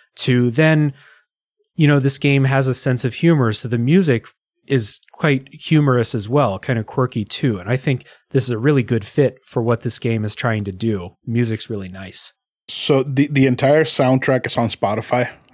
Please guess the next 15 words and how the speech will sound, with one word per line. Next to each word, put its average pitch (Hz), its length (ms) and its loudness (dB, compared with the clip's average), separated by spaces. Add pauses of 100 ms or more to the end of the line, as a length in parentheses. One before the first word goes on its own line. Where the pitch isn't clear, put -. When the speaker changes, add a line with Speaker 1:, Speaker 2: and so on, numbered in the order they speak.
(280)
Speaker 2:
I 110 180 -2
went 107 280 -2
Speaker 1:
Yeah. 123 160 0 (260)
Speaker 2:
and 123 160 0
listened 117 300 2
through 120 140 -4
the 117 100 0
entire 110 320 -2
soundtrack, 117 580 -2 (720)
and 123 380 2
I 127 220 0
noticed 135 420 2
that 123 280 0
there 120 200 4
was 120 720 0